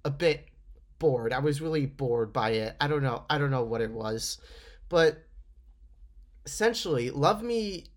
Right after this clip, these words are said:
insists that A I is the future of evolution at the end of, like, human civilization, when it's, it's a, of evolution, when it's something that we don't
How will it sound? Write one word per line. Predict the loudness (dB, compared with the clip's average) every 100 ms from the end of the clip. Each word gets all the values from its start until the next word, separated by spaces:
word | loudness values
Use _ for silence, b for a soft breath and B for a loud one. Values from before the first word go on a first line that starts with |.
| -20 -12 -4
insists | -2 -2 -4 0 0 0 -4
that | 2 6 6 4 b b b b 0
A | 2 4
I | 6 4
is | 2 -2 -6
the | -8
future | -10 -8 -2 2
of | 2 -2 -2
evolution | 0 4 4 2 2 0 0 -2 -6 b b b b -20 -20 -20 -20 -4
at | -2 0
the | -2 0
end | 0 0 0
of, | 0 2
like, | 0 0 -4 b b
human | -12 -2 2 4 6 4 0
civilization, | -4 -2 2 2 2 0 0 -2 -2 -4 -6
when | 0 0
it's, | 0 -6 -16 -20 -20 -20 -20 -20 -10
it's | -8 0
a, | 0 -2 -12 -20 -20 -20 -20 -16 -6
of | -4
evolution, | -2 0 0 -2
when | -4
it's | -4
something | -4 -6 -4
that | -4 -4
we | 0
don't | 2 2